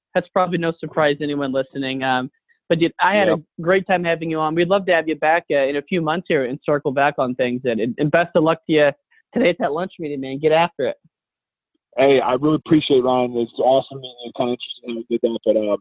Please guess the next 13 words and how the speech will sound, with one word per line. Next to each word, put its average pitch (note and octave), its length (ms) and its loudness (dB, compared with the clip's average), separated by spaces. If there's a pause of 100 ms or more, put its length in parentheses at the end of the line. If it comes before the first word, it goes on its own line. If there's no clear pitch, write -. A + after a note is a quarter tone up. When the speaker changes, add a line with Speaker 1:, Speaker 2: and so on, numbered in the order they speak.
(320)
Speaker 2:
thank C3+ 220 0
you. G#2 180 6
I G2+ 100 2
feel B2 140 4
honored A#2 240 2
to - 40 -8
be A#2 140 0
on A2+ 140 0
here, A2+ 280 0
and, G#2 160 -2
uh, G2+ 300 4 (260)
yeah, G2+ 260 0 (120)
I'd - 80 -4